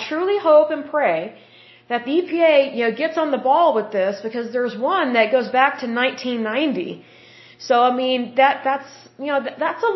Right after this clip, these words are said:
long time for something to be sitting there and be causing a problem. And this one, um, there's drainage, um, that is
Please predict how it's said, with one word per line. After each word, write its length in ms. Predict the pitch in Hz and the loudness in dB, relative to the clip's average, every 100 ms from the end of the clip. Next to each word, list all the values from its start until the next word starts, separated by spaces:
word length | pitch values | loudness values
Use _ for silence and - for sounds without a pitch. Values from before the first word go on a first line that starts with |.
| 381 | 2
long 200 | 392 370 | 0 -2
time 340 | 330 339 359 | -2 0 0
for 120 | 311 277 | 0 -2
something 540 | - 269 269 302 277 | 2 2 2 -2 -4
to 100 | 262 | -4
be 140 | 254 | -4
sitting 340 | 233 262 262 247 | -4 -2 0 0
there 260 | 240 233 233 | 0 2 2
and 100 | 214 | -2
be 120 | 226 | -6
causing 420 | - 220 226 220 | -2 0 0 -2
a 60 | 185 | -6
problem. 560 | - 359 392 277 262 - - - - | -2 -2 2 2 0 -12 -18 -20 -8
And 220 | 247 262 | -4 -2
this 260 | 294 453 - | 0 -2 -2
one, 240 | 294 285 294 - - - - | 0 0 0 -12 -20 -20 -2
um, 400 | 254 254 233 226 | 2 4 2 2
there's 320 | 254 254 202 | 2 2 0
drainage, 760 | 233 285 370 403 294 247 240 226 - 233 | -2 0 2 2 4 4 2 -2 -6 -2
um, 460 | 233 226 220 214 - - | 2 2 0 -6 -12 -4
that 180 | 240 233 | 0 0
is 200 | 220 | -2